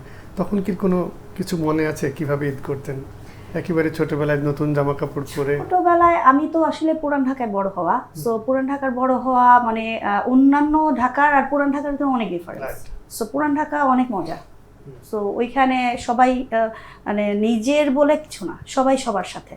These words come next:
Speaker 1: হুম।
Speaker 2: তো একসাথে জামা কাপড় পরা, সবাই একজন আরেকজনের বাসায় যাওয়া, আহ, মানে ফ্ল্যাট বাসায় যেটা হয় সেটা পুরান ঢাকায় হয় না।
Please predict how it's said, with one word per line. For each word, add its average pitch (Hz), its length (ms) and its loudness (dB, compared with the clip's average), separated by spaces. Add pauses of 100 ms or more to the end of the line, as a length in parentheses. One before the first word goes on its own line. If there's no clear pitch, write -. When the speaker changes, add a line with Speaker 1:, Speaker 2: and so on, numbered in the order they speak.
(100)
Speaker 1:
হুম। 143 80 -16 (640)
Speaker 2:
তো 247 140 0
একসাথে 254 480 2
জামা 226 220 2
কাপড় 226 260 -8
পরা, 202 320 0
সবাই 220 320 -2
একজন 214 320 -2
আরেকজনের 208 340 -4
বাসায় 190 360 -4
যাওয়া, 190 300 -2
আহ, 180 1040 -2
মানে 175 180 -4 (120)
ফ্ল্যাট 285 300 6
বাসায় 330 280 4
যেটা 240 280 0
হয় 180 280 -2
সেটা 247 600 6
পুরান 247 200 0
ঢাকায় 214 260 -8
হয় 175 140 -6
না। - 140 -8